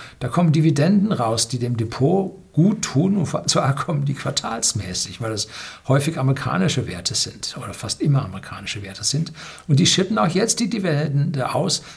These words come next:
weil die amerikanischen Rentner diese Dividende brauchen und wenn diese Dividende nicht ausgeschüttet wird, dann wird dieses Unternehmen sterben, weil dann der Rückhalt in der amerikanischen Bevölkerung nicht da ist.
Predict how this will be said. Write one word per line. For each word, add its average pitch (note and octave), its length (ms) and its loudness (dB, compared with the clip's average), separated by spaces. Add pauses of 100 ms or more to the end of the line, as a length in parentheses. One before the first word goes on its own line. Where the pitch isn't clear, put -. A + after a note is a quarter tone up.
(120)
weil C3+ 200 4
die D#3+ 120 2
amerikanischen C#3 680 2
Rentner C#3 440 4
diese D#3+ 220 0
Dividende D#3+ 380 0
brauchen F#2 560 2 (280)
und B2 140 0
wenn C3+ 160 4
diese C#3+ 240 6
Dividende C3+ 380 4
nicht - 160 0
ausgeschüttet E3+ 680 0
wird, F3+ 260 0 (300)
dann B2+ 140 6
wird C3+ 140 4
dieses D3 220 2
Unternehmen D3+ 760 4 (300)
sterben, A#2 760 0 (1160)
weil A2+ 160 -2
dann C#3 520 0 (280)
der A2 260 0
Rückhalt D#3 400 2
in D3 80 -4
der A#2+ 60 -4
amerikanischen B2 460 -2
Bevölkerung A2 440 -4
nicht G2+ 220 -4
da A#2 200 -6
ist. - 200 -8